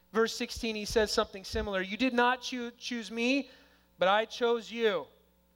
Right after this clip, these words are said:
and appointed you so that you might go and bear fruit, fruit that will last."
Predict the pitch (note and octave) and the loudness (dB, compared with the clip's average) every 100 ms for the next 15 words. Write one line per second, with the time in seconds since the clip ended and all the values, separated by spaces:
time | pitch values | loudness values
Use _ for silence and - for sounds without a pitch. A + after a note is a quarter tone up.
0 | _ _ _ _ _ _ F3+ G3+ - C4+ | _ _ _ _ _ _ 0 0 4 4
1 | D#4+ C#4 G#3+ A3 - G#3+ A3 G#3+ G#3+ C4 | 4 2 -2 -4 -2 2 2 0 -2 -2
2 | A#3+ A#3+ A#3+ A#3 - - A#3+ C4 G#3+ F#3+ | 0 2 2 0 -6 -2 2 4 4 2
3 | F#3+ F#3+ F#3+ _ _ _ _ G3 G3+ G3 | 0 -4 -8 _ _ _ _ 0 0 2
4 | G#3+ G#3 - - B3 G3+ - - - _ | 4 2 0 -2 -2 -2 -6 -14 -14 _
5 | _ _ _ _ _ _ - - C4+ C4+ | _ _ _ _ _ _ -10 -2 2 2
6 | G3 F#3 - - _ _ _ - G#3+ A3 | 0 -8 -18 -20 _ _ _ 0 2 2
7 | G#3+ G#3 G3 G#3+ A3+ G3+ D#3 - - - | 0 -6 2 6 6 4 0 -6 -10 -10